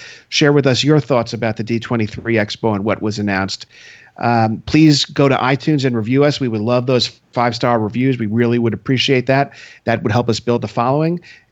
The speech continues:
And, uh, please subscribe to the podcast. It can be found on all your podcast platforms. We have a lot of great content coming up. In episode two, as was mentioned earlier, Joe is going to fill us in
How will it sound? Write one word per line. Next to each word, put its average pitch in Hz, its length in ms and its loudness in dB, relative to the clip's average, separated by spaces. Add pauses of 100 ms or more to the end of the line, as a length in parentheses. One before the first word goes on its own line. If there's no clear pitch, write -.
(100)
And, 131 440 0
uh, 135 260 4
please 170 440 0
subscribe 135 540 -2
to - 80 -8
the 135 100 -4
podcast. 131 540 -4
It - 80 -16
can - 80 -16
be 127 80 -4
found 120 320 -2
on 113 100 -2
all 117 160 -2
your 117 100 -2
podcast 117 540 -4
platforms. 135 580 -2 (280)
We 135 80 2
have 113 80 0
a 113 40 0
lot 120 300 2
of 135 80 0
great 135 220 -2
content 127 420 -2
coming 120 340 -2
up. - 240 0 (280)
In 127 140 -4
episode 123 380 -2
two, 139 240 2
as 120 120 0
was 113 100 -2
mentioned 120 340 -2
earlier, 123 380 2
Joe 120 220 0
is 117 100 -2
going 120 240 0
to 113 100 -6
fill 123 240 -2
us 117 220 -2
in 131 240 0